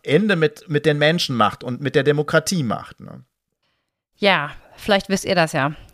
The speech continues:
Speaker 2: warum da so viel Geld hinfließt. Dann könnt ihr uns das schreiben. <laughs>
Speaker 1: Oder bewerbt euch doch einfach mal beim Presseamt und sagt, ihr wollt das Geld
Speaker 2: <laughs>
Speaker 1: auch haben.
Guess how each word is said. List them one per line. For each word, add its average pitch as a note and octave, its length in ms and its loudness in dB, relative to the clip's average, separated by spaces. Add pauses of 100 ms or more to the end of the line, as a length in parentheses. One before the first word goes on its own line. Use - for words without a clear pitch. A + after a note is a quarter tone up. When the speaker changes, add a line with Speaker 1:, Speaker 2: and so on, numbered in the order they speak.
(160)
Speaker 2:
warum F3 300 0
da D#3+ 100 4
so E3 100 0
viel E3 140 -4
Geld D3 240 0
hinfließt. D#3+ 540 -8 (300)
Dann E3 120 -4
könnt E3 240 0
ihr E3+ 60 2
uns - 120 -4
das D3+ 160 0
schreiben. D#3+ 400 -2 (120)
<laughs> - 120 2
Speaker 1:
Oder D#3 180 4
bewerbt C#3+ 380 2
euch A3+ 120 2
doch D3+ 100 2
einfach C3 200 0
mal A#2+ 120 -2
beim A2+ 160 0
Presseamt D#3 520 0
und D3+ 120 0
sagt, C#3+ 220 4
ihr D3+ 120 4
wollt D3 160 6
das D3 140 2
Geld D3 260 2
Speaker 2:
<laughs> - 0 -
Speaker 1:
auch A#3+ 280 2
haben. A2+ 260 2